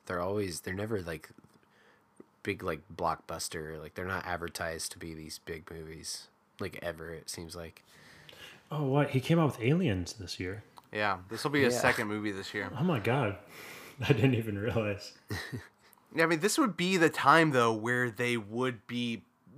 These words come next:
Speaker 3: really pushing the advertising. Like, this is when the advertising would first be coming out. Like, I think, Derek, you said it earlier that it came, it was,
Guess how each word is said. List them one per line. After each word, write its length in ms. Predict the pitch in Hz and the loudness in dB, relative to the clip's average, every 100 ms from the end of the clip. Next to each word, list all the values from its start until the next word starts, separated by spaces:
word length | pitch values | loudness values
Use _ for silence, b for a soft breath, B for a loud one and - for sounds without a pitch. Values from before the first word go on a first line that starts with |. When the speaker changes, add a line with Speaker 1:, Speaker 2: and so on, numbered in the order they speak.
| 135 | 0
Speaker 3:
really 280 | 160 139 | 2 4
pushing 360 | 123 180 180 147 | 2 -2 0 2
the 60 | 110 | 2
advertising. 560 | 104 101 98 90 101 | 2 0 -4 -6 -8
Like, 140 | 95 104 | -6 -6
this 180 | 151 | -6
is 80 | 175 | -2
when 140 | 170 147 | 0 4
the 60 | |
advertising 460 | 139 131 135 120 117 | 4 4 0 0 -4
would 140 | 117 104 | -6 -8
first 440 | - - 156 - | -6 0 0 0
be 80 | 123 | -8
coming 340 | - 110 107 95 | -6 -4 -4 -2
out. 420 | 135 139 95 - - B B B | 2 4 2 -4 -18 B B B
Like, 240 | 110 107 - | -4 -4 -6
I 40 | 139 | -4
think, 200 | 170 139 - - - 135 | -2 -2 -6 -18 -18 0
Derek, 240 | 151 139 | 0 2
you 60 | 135 | -2
said 180 | 147 127 | -2 -2
it 60 | |
earlier 340 | 131 147 135 117 | 0 0 2 2
that 200 | 117 110 | 2 0
it 100 | 104 | -2
came, 240 | 131 123 | -6 -4
it 60 | 107 | -4
was, 320 | 117 104 - | -8 -8 -10